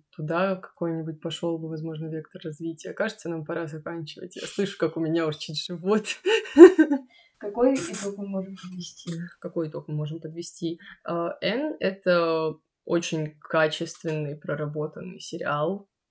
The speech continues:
Speaker 1: который на протяжении трех сезонов держит достаточно хороший уровень, и я думаю, что продержал бы еще парочку, если бы у него была возможность. Но все сложилось так, как сложилось. Я считаю, что сериал все равно имел какое-то логическое окончание.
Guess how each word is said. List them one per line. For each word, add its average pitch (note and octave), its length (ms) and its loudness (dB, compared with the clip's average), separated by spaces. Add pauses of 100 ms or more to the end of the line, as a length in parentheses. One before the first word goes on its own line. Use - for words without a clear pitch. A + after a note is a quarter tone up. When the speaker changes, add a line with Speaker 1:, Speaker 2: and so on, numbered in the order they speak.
(400)
Speaker 1:
который D#3 340 0
на D#3 80 0
протяжении D#3 540 -2
трех D#3+ 240 -6
сезонов D#3 440 -8
держит D#3 300 -6
достаточно D#3+ 500 -6
хороший E3 440 -4
уровень, E3+ 520 -2
и F3+ 100 -6
я E3 120 0
думаю, D#3+ 220 -6
что - 160 -18
продержал E3 520 -4
бы E3 100 -4
еще E3 200 -8
парочку, D3+ 580 -4
если E3+ 340 -2
бы F3 480 -2 (440)
у F3+ 100 -4
него F3 280 0
была F3 260 2
возможность. F#3 920 -4 (540)
Но F3+ 140 -2
все G#3 180 -4
сложилось G3+ 420 0
так, F#3 200 -4
как F#3 120 -4
сложилось. F3+ 640 -4
Я D3+ 120 -6
считаю, D3+ 340 -6
что D#3 440 -2
сериал D3+ 320 -6
все - 160 -12
равно D#3 200 -4
имел D3+ 260 -6
какое-то D#3 440 -10
логическое D#3+ 540 -8
окончание. F3+ 760 -4